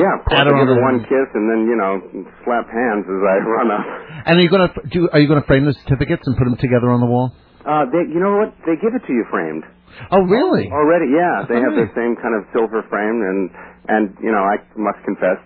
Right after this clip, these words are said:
Speaker 1: they're already on the wall, you know,
Speaker 2: Yay.
Speaker 1: all of them.
Speaker 2: Well, that, uh, please, I have a space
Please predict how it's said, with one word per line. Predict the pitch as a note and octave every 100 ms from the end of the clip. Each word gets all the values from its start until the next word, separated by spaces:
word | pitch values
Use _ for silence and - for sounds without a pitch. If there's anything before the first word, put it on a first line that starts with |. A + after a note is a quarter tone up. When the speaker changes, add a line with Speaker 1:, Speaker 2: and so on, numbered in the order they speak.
| -
Speaker 1:
they're | A#2 G3
already | G3 E3+ F#3 D#3+ A2
on | G2
the | F#2
wall, | E2+ E2 D#2+ D#2+
you | A#2 A2
know, | F#2 F2+
Speaker 2:
Yay. | E3 A3
Speaker 1:
all | A3 -
of | G3+
them. | - E3+ -
Speaker 2:
Well, | B2+ C#3
that, |
uh, | - - - - - _ - -
please, | C#3 E3+ C#3 A#2
I | C#3+ E3+ F#3+
have | E3
a | D3 -
space | C3+ D3